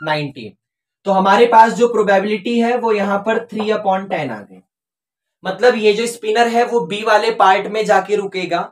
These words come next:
इस चीज की प्रोबेबिलिटी आपके सामने three upon ten है। तो simple सी कहानी है, ज्यादा कुछ नहीं करना।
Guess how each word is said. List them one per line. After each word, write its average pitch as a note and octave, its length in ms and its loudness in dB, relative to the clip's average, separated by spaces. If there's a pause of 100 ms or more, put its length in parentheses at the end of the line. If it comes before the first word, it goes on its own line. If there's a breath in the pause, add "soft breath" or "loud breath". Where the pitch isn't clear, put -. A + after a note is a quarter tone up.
(120)
इस F3+ 220 -10
चीज G#3+ 260 -10
की - 140 -18
प्रोबेबिलिटी F#3 840 -8
आपके D#3 300 -4
सामने F3+ 460 -8
three F3+ 160 -10
upon C#3 320 -6
ten A2+ 220 -14
है। G2+ 260 -20 (720)
तो F3 40 -14
simple G#3+ 380 2
सी C#4+ 140 -4
कहानी B3 420 0
है, E4 140 -2
ज्यादा F#3 320 2
कुछ B3 280 -4
नहीं G#3+ 200 -4
करना। G#2+ 320 -10